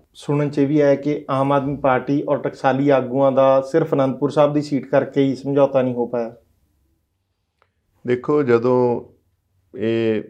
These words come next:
Speaker 2: ਸੀਟਾਂ ਦੀ ਵੰਡ ਦੀ ਪ੍ਰਕਿਰਿਆ ਸ਼ੁਰੂ ਹੋਈ, ਉਦੋਂ ਮੈਂ ਸ਼੍ਰੋਮਣੀ ਅਕਾਲੀ ਦਲ ਟਕਸਾਲੀ ਦਾ ਹਿੱਸਾ ਨਹੀਂ ਸੀ। ਲੇਕਿਨ ਜਦੋਂ ਮੇਰੀ ਸ਼ਮੂਲੀਅਤ ਹੋ ਗਈ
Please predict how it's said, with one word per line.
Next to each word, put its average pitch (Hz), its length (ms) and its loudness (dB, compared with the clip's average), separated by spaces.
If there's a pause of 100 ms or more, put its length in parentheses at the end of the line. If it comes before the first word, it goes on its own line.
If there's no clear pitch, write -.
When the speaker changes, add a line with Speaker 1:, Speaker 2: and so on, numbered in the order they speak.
(100)
Speaker 2:
ਸੀਟਾਂ 104 500 -2
ਦੀ 101 260 -2
ਵੰਡ 90 280 2
ਦੀ 92 220 -2
ਪ੍ਰਕਿਰਿਆ 85 560 0
ਸ਼ੁਰੂ 87 320 -4
ਹੋਈ, 76 380 -4 (1300)
ਉਦੋਂ 117 240 2
ਮੈਂ 107 260 6
ਸ਼੍ਰੋਮਣੀ 98 500 2
ਅਕਾਲੀ 87 360 0
ਦਲ 87 220 -2
ਟਕਸਾਲੀ 82 560 -6
ਦਾ 82 140 -4
ਹਿੱਸਾ 82 400 -4
ਨਹੀਂ 80 240 0
ਸੀ। - 220 -16 (1600)
ਲੇਕਿਨ 120 460 0 (240)
ਜਦੋਂ 113 540 4 (320)
ਮੇਰੀ 104 360 2
ਸ਼ਮੂਲੀਅਤ 101 880 0
ਹੋ 87 240 -2
ਗਈ 80 340 -4